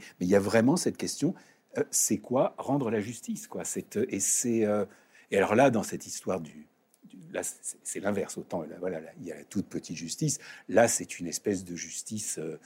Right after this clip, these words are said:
celle qui se déploie, euh, au palais de justice, hein,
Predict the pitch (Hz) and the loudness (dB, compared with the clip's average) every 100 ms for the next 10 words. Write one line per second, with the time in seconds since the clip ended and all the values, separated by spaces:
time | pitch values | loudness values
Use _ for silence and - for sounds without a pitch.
0 | - _ - - 82 - - - 82 76 | -20 _ -8 -4 -4 -4 -10 -8 -10 -4
1 | 95 - 101 104 101 - - _ - 78 | -4 -4 -2 -2 -2 -8 -20 _ -12 -8
2 | 76 78 - 87 - 80 80 80 80 - | -8 -10 -10 -12 -4 -2 -2 -6 -10 -8
3 | 95 90 - | -8 -6 -8